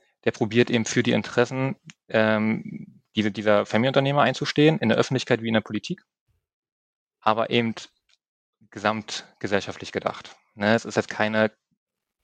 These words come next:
Branchenvereinigung oder sowas, wo wir jetzt probieren, was weiß ich, ähm, den Textilfabriken irgendwie Steuererleichterungen irgendwas zu verschaffen oder so, sondern Familienunternehmer, was mich auch an diesem konkreten politischen Verband damals ein bisschen gereizt hat, ist,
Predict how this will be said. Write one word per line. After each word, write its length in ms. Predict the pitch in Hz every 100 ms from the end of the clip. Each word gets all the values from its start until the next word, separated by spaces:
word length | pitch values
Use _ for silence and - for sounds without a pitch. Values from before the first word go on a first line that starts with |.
| _ _ _
Branchenvereinigung 1120 | 98 - 101 139 156 151 139 147 147 156 151
oder 180 | 143 135
sowas, 400 | 143 143 143 -
wo 80 |
wir 60 | 110
jetzt 120 | 110
probieren, 360 | - 107 113 107
was 140 | 98
weiß 120 | 107
ich, 280 | - 101 -
ähm, 480 | 101 101 95 98 98 _ - - - - _
den 300 | 107 104 101
Textilfabriken 880 | - - - 123 123 113 120 127 120
irgendwie 280 | 117 107 110
Steuererleichterungen 800 | 101 110 117 117 120 117 123 123
irgendwas 260 | 117 123 -
zu 60 |
verschaffen 360 | - 113 123 135
oder 140 | 127
so, 180 | 123 135 - - - - _
sondern 280 | 110 113
Familienunternehmer, 600 | 113 113 123 123 127 131 113
was 140 | -
mich 120 | 117
auch 120 | 101
an 120 | - 107
diesem 260 | 104 107
konkreten 380 | - 107 - 113
politischen 360 | - 113 104 -
Verband 300 | 98 117 127
damals 240 | 107 -
ein 60 | 107
bisschen 160 | -
gereizt 260 | 104 107 -
hat, 120 | 120
ist, 200 | 117 -